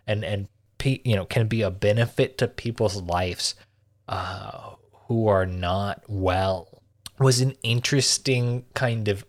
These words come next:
approach on the theme about technology integrating with people's lives. And the way that they approached this, where the, the initial motivation is we just wanna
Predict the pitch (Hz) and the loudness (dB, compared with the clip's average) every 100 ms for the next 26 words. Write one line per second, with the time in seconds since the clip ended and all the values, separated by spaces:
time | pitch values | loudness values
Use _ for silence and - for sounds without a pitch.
0 | - 101 - - 120 110 - - - - | -8 -8 -8 0 4 4 2 -4 -4 -6
1 | _ _ _ _ _ 110 110 104 104 98 | _ _ _ _ _ 2 4 4 2 -2
2 | 101 104 104 98 - - 107 107 101 98 | -8 -4 0 0 -4 -2 0 0 -2 -2
3 | 98 95 - 101 98 98 92 - - - | -4 -8 -6 -2 0 0 -4 -6 -10 -12
4 | - - 95 92 101 107 117 107 101 101 | -8 -4 -2 -2 -2 0 -2 -2 -2 -4
5 | 110 101 87 87 98 - 95 87 92 113 | -2 -2 -2 -8 -12 -8 -6 -4 -6 -6
6 | 98 - - - - _ _ - 123 123 | -6 -6 -6 -10 -18 _ _ 0 2 4
7 | 117 113 110 127 123 135 127 - 135 156 | 4 4 4 2 2 4 2 4 4 4
8 | - - 117 110 - - - 151 120 117 | 0 0 2 2 2 -2 -6 0 4 4
9 | 110 107 117 - _ _ - 117 110 107 | 2 -2 -2 -16 _ _ -2 2 2 2
10 | 110 - 127 123 117 110 110 156 - 127 | 2 4 4 6 6 6 4 2 0 -2
11 | 107 117 117 120 - 117 120 110 | -2 0 2 2 2 2 4 2